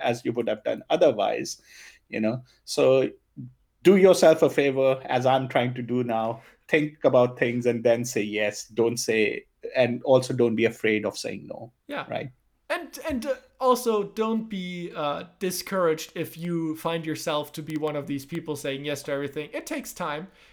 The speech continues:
Speaker 2: It's a learning
Speaker 1: Yeah.
Speaker 2: process, like everything. But there are cool videos on YouTube. There's mentoring help, uh, that can get you through this. And honestly, ask people. Like, especially if you're in a situation where you're at a university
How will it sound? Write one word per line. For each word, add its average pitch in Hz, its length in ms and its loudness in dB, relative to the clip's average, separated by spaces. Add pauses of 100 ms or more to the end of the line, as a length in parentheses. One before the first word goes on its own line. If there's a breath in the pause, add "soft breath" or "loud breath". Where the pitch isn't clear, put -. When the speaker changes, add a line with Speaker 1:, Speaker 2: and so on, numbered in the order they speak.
Speaker 2:
It's 233 200 -2
a 233 60 0
learning 170 340 0
Speaker 1:
Yeah. - 60 -10
Speaker 2:
process, 175 380 -2
like 175 200 -2
everything. 156 520 -8 (440 soft breath)
But 175 420 0
there 190 160 2
are 185 140 4
cool 202 300 -4
videos 170 480 0
on 156 120 -8
YouTube. 208 460 -6
There's 156 220 -4
mentoring 170 440 -6
help, 147 440 -2
uh, 139 280 -8
that 139 180 -8
can 143 140 -10
get 143 240 -8
you 143 60 -10
through 151 240 -8
this. 147 220 -8
And 156 200 -8
honestly, 214 720 -4 (420 loud breath)
ask 262 360 -6
people. 135 360 -16
Like, 160 300 -4 (400)
especially 226 420 -2
if 196 120 -6
you're 180 120 -2
in 170 60 -4
a 165 60 -4
situation 165 520 -6
where 156 100 -4
you're 147 160 -2
at 143 100 -2
a 147 40 -6
university 143 580 -8